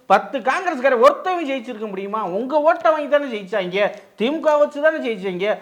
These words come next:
நீ, நானும் டெல்டாக்காரன் சொன்னீங்களே, நானும் டெல்டாக்காரன், நானும் வந்து தஞ்சாவூர்லன்னு சொன்னீங்களே, இப்ப செத்துக்கிட்டு இருக்காங்க சாப்பாட்டுக்கு இல்லாம.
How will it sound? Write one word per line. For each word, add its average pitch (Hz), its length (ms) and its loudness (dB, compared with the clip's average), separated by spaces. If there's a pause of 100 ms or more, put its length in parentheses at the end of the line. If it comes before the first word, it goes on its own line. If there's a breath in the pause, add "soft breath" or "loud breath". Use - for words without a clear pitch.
(140)
நீ, 160 140 -2
நானும் 196 540 0
டெல்டாக்காரன் 247 640 2
சொன்னீங்களே, 131 500 -10 (280 soft breath)
நானும் 180 460 -2
டெல்டாக்காரன், 208 460 -4
நானும் 208 460 -2
வந்து 214 80 -2
தஞ்சாவூர்லன்னு 185 800 -2
சொன்னீங்களே, 139 340 -10
இப்ப 120 200 -12
செத்துக்கிட்டு 240 580 -6
இருக்காங்க 127 320 -8
சாப்பாட்டுக்கு 143 580 -8
இல்லாம. 127 220 -14